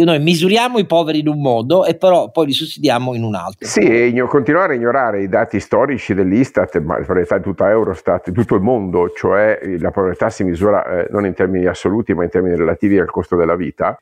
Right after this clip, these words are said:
Speaker 2: è una colpa grave secondo me anche di questa m-, manovra di, eh, modifica che in, in realtà ha numerosi pregi, caro Oscar, bisogna dirlo, se poi sarà, eh, effettivamente confermata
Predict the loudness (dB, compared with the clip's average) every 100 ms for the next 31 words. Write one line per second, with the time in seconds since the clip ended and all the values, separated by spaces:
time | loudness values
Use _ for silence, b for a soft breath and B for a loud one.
0 | _ 0 2 0 -2 -4 -2 -2 -2 -2
1 | -4 -4 -6 -4 -4 -2 -2 -4 -4 -4
2 | -2 -2 -2 -4 -2 -4 -4 -4 -4 -4
3 | -2 0 0 0 0 -2 -2 -4 b b
4 | b -2 2 4 2 0 0 0 0 -2
5 | -4 -2 -2 -4 B B 2 2 0 -4
6 | 0 2 2 0 0 0 0 0 0 0
7 | 2 2 0 0 0 0 -2 0 0 0
8 | -2 -4 0 2 2 2 0 -4 -2 -2
9 | -2 -2 0 0 0 0 0 -2 -6 -4
10 | 0 0 0 -4 -6 -4 -4 -4 -2 -2
11 | -2